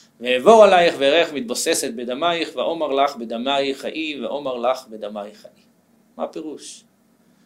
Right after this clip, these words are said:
מה הקשר בין הרב של הפסוק לדרשה? מה רוצים להגיד לנו חכמים בדרשה הזאת?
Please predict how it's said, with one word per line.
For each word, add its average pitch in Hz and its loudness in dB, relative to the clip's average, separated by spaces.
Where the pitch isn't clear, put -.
מה 156 4
הקשר 175 0
בין 151 -4
הרב 151 4
של 139 -4
הפסוק 151 -4
לדרשה? 135 0
מה 190 6
רוצים 202 0
להגיד 180 4
לנו 175 0
חכמים 160 0
בדרשה 139 2
הזאת? - -8